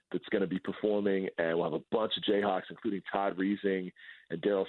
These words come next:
Stuckey, up on stage down on Mass Street. Imagine if we're four and oh at that point. Um, imagine if, if College Game Day is still considering coming at, at, at that point. Who knows?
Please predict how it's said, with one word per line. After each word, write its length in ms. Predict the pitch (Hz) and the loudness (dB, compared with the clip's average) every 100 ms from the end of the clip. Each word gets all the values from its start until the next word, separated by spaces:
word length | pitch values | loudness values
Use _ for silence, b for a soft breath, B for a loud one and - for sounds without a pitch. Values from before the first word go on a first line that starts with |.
| - | 0
Stuckey, 420 | - 101 - 98 | 0 0 0 2
up 120 | 95 110 | 2 2
on 200 | 92 85 - | -2 -4 0
stage 340 | 98 98 95 98 | 2 2 0 -2
down 180 | 90 | -2
on 140 | 87 85 | -2 -2
Mass 260 | 87 95 - | 0 -2 -4
Street. 240 | - 95 85 B B - | -2 0 -2 B B -8
Imagine 440 | 175 175 160 226 | -2 0 0 2
if 100 | 202 196 | 0 2
we're 100 | 160 - | -2 0
four 240 | 143 139 | 0 2
and 80 | 127 | 2
oh 160 | 127 | 2
at 100 | 113 | 0
that 200 | 104 76 - - | -4 -8 -10 -18
point. 200 | 71 69 _ _ b b - | -20 -20 _ _ b b -8
Um, 380 | 98 92 90 90 | -2 0 0 -2
imagine 460 | 101 123 135 139 | -2 0 0 2
if, 140 | 135 131 - | 2 0 -2
if 160 | 120 113 | -2 0
College 260 | 139 139 143 | 0 0 0
Game 180 | 120 160 | 0 0
Day 140 | 135 107 | 0 -2
is 60 | - | -4
still 140 | - | -8
considering 520 | - 98 117 104 95 | -8 -6 -2 0 -2
coming 280 | - 107 92 | 0 0 0
at, 100 | 90 - | -2 0
at, 240 | - - | 0 2
at 60 | 98 - | 0 2
that 160 | 92 - | 0 0
point. 200 | 92 80 - | -6 -8 -4
Who 120 | 135 | 0
knows? 260 | 120 98 | 2 0